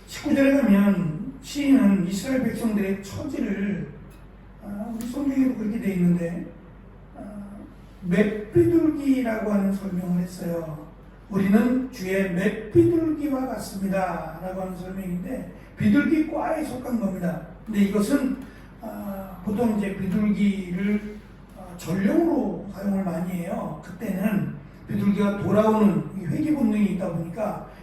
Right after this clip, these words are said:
비둘기에다가 이제 편지나 이런 것들을 묶어서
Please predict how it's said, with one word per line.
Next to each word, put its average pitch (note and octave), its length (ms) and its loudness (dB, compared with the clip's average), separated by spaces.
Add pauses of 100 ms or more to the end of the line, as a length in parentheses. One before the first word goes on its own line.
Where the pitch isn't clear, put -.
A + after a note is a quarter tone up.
비둘기에다가 F3+ 760 0
이제 F3 160 -6
편지나 C4+ 480 2
이런 F#3+ 200 0
것들을 F3 300 -4 (100)
묶어서 - 640 -4